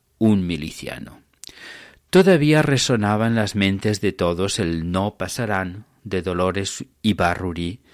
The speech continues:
y numerosas pancartas lo recordaban en las calles.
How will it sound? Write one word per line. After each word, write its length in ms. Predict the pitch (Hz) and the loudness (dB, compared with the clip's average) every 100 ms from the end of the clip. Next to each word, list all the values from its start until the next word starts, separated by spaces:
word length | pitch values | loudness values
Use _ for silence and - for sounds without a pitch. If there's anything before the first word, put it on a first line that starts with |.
| - - - - - _ _ | -20 -20 -20 -20 -20 _ _
y 260 | 240 247 - | 2 2 0
numerosas 800 | - 101 90 90 104 - 123 127 | -4 -4 -2 0 -2 0 -2 -2
pancartas 1000 | - 85 85 120 123 - - 120 139 - - _ _ _ | -4 -8 -4 0 0 0 -2 0 0 -6 -10 _ _ _
lo 120 | 80 | -8
recordaban 760 | - 107 117 135 120 104 104 98 | -2 -2 0 0 2 0 0 -2
en 120 | 80 | -4
las 220 | 76 - | -6 -10
calles. 560 | - - - - - | -12 -14 -18 -20 -20